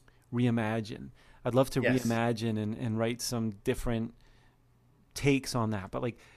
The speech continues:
Speaker 1: m-, music like Yesterday, Yesterday's and, um, and Blackbird, and there are so many beautiful songs,
Speaker 2: Oh,
Speaker 1: and then
Speaker 2: there's
Speaker 1: there's
Speaker 2: so
Speaker 1: so
Speaker 2: much
Speaker 1: many
Speaker 2: good stuff,
Speaker 1: fun
Speaker 2: yeah.
Speaker 1: songs like Hey Jude,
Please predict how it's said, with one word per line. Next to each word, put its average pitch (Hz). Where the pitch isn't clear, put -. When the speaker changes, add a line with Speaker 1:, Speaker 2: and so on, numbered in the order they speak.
Speaker 1:
m-, 160
music 165
like 120
Yesterday, 120
Yesterday's 123
and, 107
um, 107
and 113
Blackbird, 110
and 104
there 131
are 120
so 151
many 147
beautiful 131
songs, 151
Speaker 2:
Oh, 113
Speaker 1:
and 104
then 135
Speaker 2:
there's -
Speaker 1:
there's 127
Speaker 2:
so -
Speaker 1:
so 156
Speaker 2:
much -
Speaker 1:
many 139
Speaker 2:
good -
stuff, 87
Speaker 1:
fun 170
Speaker 2:
yeah. -
Speaker 1:
songs 110
like 113
Hey 123
Jude, 113